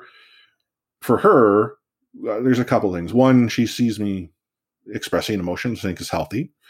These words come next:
Two, her, her desire is like, you know, daddy's upset. I, I'm just gonna go in. I, like, she'll cuddle up next to me and she's just like, I, you know, there again, it goes back to that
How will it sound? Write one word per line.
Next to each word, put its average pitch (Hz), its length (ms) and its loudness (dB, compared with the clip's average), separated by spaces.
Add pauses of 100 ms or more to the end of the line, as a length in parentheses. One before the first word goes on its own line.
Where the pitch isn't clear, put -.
(340)
Two, 120 400 6
her, 117 340 4
her 110 300 4 (120)
desire 98 400 2
is 92 100 -4
like, 90 220 -4
you 123 140 -4
know, 85 100 -4
daddy's 90 340 2
upset. 85 320 -4
I, 90 260 -2 (380)
I'm 107 120 2
just 113 140 2
gonna 110 160 4
go 95 220 4
in. 92 260 0
I, 85 180 -2 (120)
like, 87 180 -4 (1000)
she'll - 260 0 (460)
cuddle 117 260 4
up 110 120 4
next 90 280 -2
to 92 80 -6
me 85 160 -6
and 117 120 -6
she's 101 160 -6
just 101 140 -10 (960)
like, 117 120 2
I, 139 120 4
you 165 240 -2
know, 156 100 6
there 143 180 6
again, 127 360 4
it 101 100 0
goes 131 160 4
back 127 260 -2
to 123 60 -4
that 107 240 -4